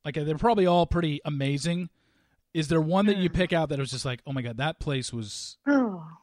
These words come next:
Speaker 1: was amazing"?
Speaker 2: It's tough. I went to New Zealand this year, and I absolutely loved New Zealand. But Iceland, like, I boarded the plane, have, you know, going home from Iceland, and I just sobbed.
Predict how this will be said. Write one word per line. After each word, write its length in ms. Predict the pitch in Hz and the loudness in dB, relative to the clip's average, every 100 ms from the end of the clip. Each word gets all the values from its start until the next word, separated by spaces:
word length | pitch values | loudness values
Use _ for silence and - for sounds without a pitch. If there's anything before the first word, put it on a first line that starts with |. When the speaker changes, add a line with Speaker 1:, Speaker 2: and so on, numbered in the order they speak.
| _ | _
Speaker 1:
was 380 | 123 104 107 - | -14 -14 -16 -16
amazing"? 340 | 107 95 82 | -14 -6 0
Speaker 2:
It's 160 | 262 - | 0 -2
tough. 280 | - 254 180 - | -6 -4 -4 -6
I 200 | 226 233 | -6 -6
went 280 | 262 294 285 | -8 -10 -12
to 100 | 330 | -12
New 220 | 285 247 | -8 -8
Zealand 680 | 202 190 185 185 175 165 165 - _ _ _ - | -10 -10 -10 -10 -12 -14 -20 -20 _ _ _ -6
this 320 | 180 175 - | -2 -2 -4
year, 300 | 170 160 156 | -6 -2 -2
and 140 | 170 160 | -6 -8
I 160 | 165 - | -10 -6
absolutely 680 | 165 160 165 180 165 147 160 | -6 -6 -10 -10 -8 -8 -8
loved 480 | 151 156 151 147 160 | -6 -4 -4 -6 -14
New 160 | 156 151 | -16 -12
Zealand. 540 | 147 147 147 160 175 - _ | -10 -8 -8 -10 -14 -20 _
But 300 | 180 165 160 - _ _ _ _ _ _ _ _ _ - | -2 -2 -2 -8 _ _ _ _ _ _ _ _ _ -2
Iceland, 720 | 185 202 - 254 262 277 277 - _ | -2 -2 -6 -4 -4 -6 -8 -12 _
like, 260 | 208 196 185 - - | -8 -8 -8 -12 -8
I 140 | 202 | -6
boarded 520 | 220 202 202 220 240 226 | -4 -4 -4 -4 -6 -8
the 60 | |
plane, 520 | 226 - 180 180 185 196 | -12 -12 -12 -12 -14 -14
have, 260 | 190 185 - | -10 -10 -12
you 160 | - 180 | -16 -12
know, 120 | 170 | -10
going 320 | 160 175 170 170 | -6 -6 -6 -8
home 380 | 165 165 165 175 | -8 -8 -10 -12
from 160 | 180 | -10
Iceland, 500 | 156 156 - 190 190 165 | -8 -10 -10 -10 -10 -10
and 100 | 165 | -8
I 140 | 160 | -8
just 420 | 170 180 - _ | -6 -10 -10 _
sobbed. 540 | 165 135 127 - - | -6 -6 -6 -12 -20